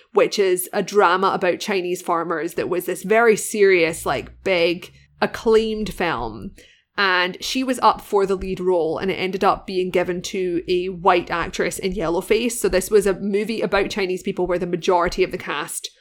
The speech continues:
were white, if not pretty much everyone. I've not seen this one. <laughs> But, um, during this period, there was, like, so much kind of Orientalist cinema. And in this movie, you get this really interesting kind of contrast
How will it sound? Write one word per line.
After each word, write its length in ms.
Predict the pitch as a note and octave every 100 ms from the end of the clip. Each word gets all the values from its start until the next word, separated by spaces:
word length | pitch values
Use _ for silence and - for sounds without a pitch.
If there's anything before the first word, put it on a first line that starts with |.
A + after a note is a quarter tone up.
| -
were 200 | G3+ G3
white, 400 | F#3+ D#3+ - -
if 160 | A3+ G#3+
not 300 | A3 F3+ -
pretty 240 | - E4
much 240 | B3 E3+ -
everyone. 420 | F3 F#3 E3 E3
I've 160 | E3 G#3+
not 240 | A3+ G3+
seen 180 | G#3 F3+
this 200 | E3+ -
one. 320 | F3 D#3 D#3+ A#3+
<laughs> 240 | B3 A#3+ - - - _
But, 160 | A3 -
um, 440 | G#3 G3 F#3+ F#3+ - -
during 280 | A3+ C4+ C4+
this 140 | A3+ A3+
period, 380 | B3 G#3 F#3+
there 100 | A3
was, 280 | G3 G#3 F#3+
like, 180 | F#3 E3+
so 240 | - A3 G3
much 280 | F#3 -
kind 120 | - F#3+
of 100 | -
Orientalist 720 | G3 F#3 D3+ E3 F3+ E3+ -
cinema. 500 | F#3+ D#3+ C#3+ C3 C3+ - - _ -
And 180 | G#3 G#3+
in 160 | A#3
this 240 | A#3 C4 C4
movie, 260 | B3+ G#3+
you 140 | G3+ G3
get 220 | F#3+ -
this 200 | G#3 -
really 200 | G3+ G3
interesting 600 | - F#3+ G3+ - G3 F3+
kind 200 | - E3+
of 140 | F3 -
contrast 880 | - F3 F#3 G3 D#3 D3+ - -